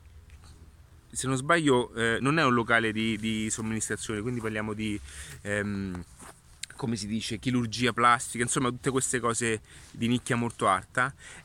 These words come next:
E io sono passato e gli ho detto: "Scusa, vi posso dirti una cosa? Pensavo che fossi il grafico." Pensate un pochettino. "Eh, hai fatto tu la grafica? È molto bella." Lui fa: "Sì, l'abbiamo fatta noi." "Eh, ti posso dare un consiglio?"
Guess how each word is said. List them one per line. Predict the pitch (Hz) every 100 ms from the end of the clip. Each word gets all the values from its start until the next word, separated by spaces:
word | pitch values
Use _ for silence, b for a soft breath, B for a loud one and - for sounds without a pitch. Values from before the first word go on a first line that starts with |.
| -
E | 233
io | 254 165
sono | 165 175
passato | 202 226 175
e |
gli |
ho |
detto: | 143 -
"Scusa, | - 226 165
vi | 143
posso | 185 220
dirti | 180 -
una | 127 131
cosa? | 110 -
Pensavo | 156 - 226
che | 175
fossi | - 220 -
il | 139
grafico." | 151 208 - 123 113 95 - - -
Pensate | 185 202
un | 180
pochettino. | 127 113 - 85 85 B B B B B B B
"Eh, | 147 151 156 151 - - - -
hai | -
fatto | 165 202
tu | 240
la | 160
grafica? | 127 117 120 143
È |
molto | 180 - 139
bella." | 123 98 113
Lui | 135 226
fa: | 147 147 151 151 151 147 143 139
"Sì, | 139 170
l'abbiamo | 147 156 156
fatta | 160 -
noi." | 135 104 107 107 - B B B B -
"Eh, | 139 143
ti | -
posso | 262 277
dare | 170
un | 107
consiglio?" | 127 - 117 98